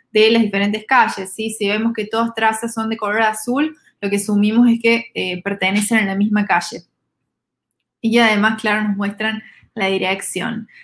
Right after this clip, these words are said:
Eh, Michael nos pregunta si se pueden hacer las ediciones desde el teléfono. Eh,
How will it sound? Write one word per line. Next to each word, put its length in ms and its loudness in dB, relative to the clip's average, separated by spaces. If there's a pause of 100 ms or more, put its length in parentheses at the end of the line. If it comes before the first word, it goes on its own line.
(120)
Eh, 280 -4
Michael 520 2
nos 120 0
pregunta 480 0
si 140 -4
se 60 -4
pueden 200 0
hacer 280 -2
las 100 2
ediciones 840 0
desde 500 0
el 180 -2
teléfono. 840 -2 (380)
Eh, 380 -4